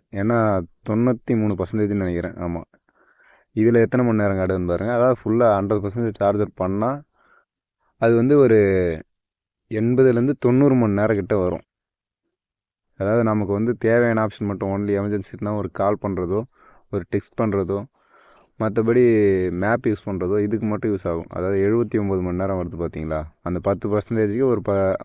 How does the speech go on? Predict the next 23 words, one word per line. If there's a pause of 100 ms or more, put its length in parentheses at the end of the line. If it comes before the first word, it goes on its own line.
(140)
பத்துலேருந்து
ஒரு
அஞ்சு
மணி
நேரம்
கூட
வரட்டுமே, (580)
ஒரு
எண்பத்தஞ்சு
மணி
நேரம். (1120)
அது
சாலிடா
ஏதாவது
ஒரு (140)
எமர்ஜென்சில
போயிட்டு
நீங்க (180)
லாக்
ஆயிட்டீங்க, (400)
சார்ஜர்
போட
முடியலன்னா